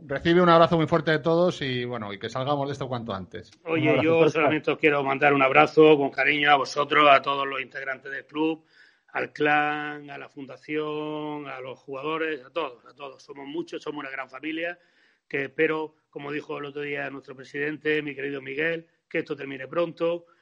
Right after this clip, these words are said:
Speaker 2: y que organizaremos una fiesta de bienvenida que va a ser inolvidable para todos. Os mando un cordial saludo y que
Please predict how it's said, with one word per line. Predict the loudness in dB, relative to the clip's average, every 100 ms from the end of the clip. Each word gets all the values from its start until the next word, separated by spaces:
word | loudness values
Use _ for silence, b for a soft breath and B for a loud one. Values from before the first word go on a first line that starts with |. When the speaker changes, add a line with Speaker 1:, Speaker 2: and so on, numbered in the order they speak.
| _
Speaker 2:
y | -10 -6
que | -4
organizaremos | -6 -6 -8 -6 -4 -4 -4 -6 -6
una | -8 -10
fiesta | -6 -4 -4 -4 -6
de | -6
bienvenida | -6 -8 -6 -4 -2 -4 -8 _ _ _
que |
va | -10
a | -6
ser | -6
inolvidable | -6 -8 -8 -8 -10 -14
para | -16 -16
todos. | -16 -18 _
Os | -14
mando | -8 -4 -2
un | -4
cordial | -6 -4 -4
saludo | -6 -6 -2 0 0
y | -2
que | -6 -8 -8 -16